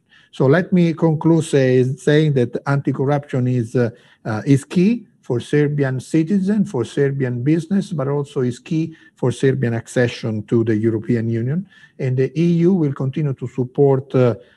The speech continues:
uh, Serbia to devise and implement a comprehensive, uh, and efficient system to fight against, uh, corruption.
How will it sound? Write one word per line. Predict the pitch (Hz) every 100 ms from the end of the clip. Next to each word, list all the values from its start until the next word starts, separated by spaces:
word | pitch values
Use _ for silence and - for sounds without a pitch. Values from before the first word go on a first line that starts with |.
| -
uh, | 127
Serbia | 117 - 151 156 165 175
to | 147 151 139 131 131 123 - _ -
devise | 131 131 165 175 180 185 165
and | 160 147 131
implement | 175 180 170 156 131 160 175 135
a | 113
comprehensive, | - 147 139 135 147 143 - 131 113
uh, | 123 113 - - -
and | 127
efficient | 131 - 156 - 135
system | - 160 156 147 123
to | 117 120
fight | 131 120 117
against, | 117 117 117 113 104 -
uh, | 107
corruption. | 120 127 120 104 - 117